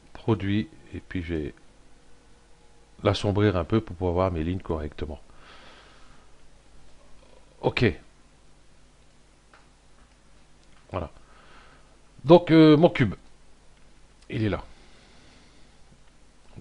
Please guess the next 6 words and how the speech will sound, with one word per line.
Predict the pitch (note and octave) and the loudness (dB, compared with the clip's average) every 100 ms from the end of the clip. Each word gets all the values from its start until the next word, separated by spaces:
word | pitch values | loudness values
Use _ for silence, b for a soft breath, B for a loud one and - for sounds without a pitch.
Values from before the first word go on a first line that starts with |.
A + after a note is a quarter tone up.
| - | -8
Déjà, | - F#2 A2 G#2 | -6 0 2 2
on | F#2 | 0
va | F#2 | -4
essayer | E2+ - - F#2+ - - - | -4 -8 -4 -4 -4 -14 -12
de | - F#2 - - | -6 -6 -8 -8
l'adapter | F2 F2+ - F#2 F2 E2 - - G2 A2 | -2 -2 -2 -8 -8 -8 -14 -6 -4 -4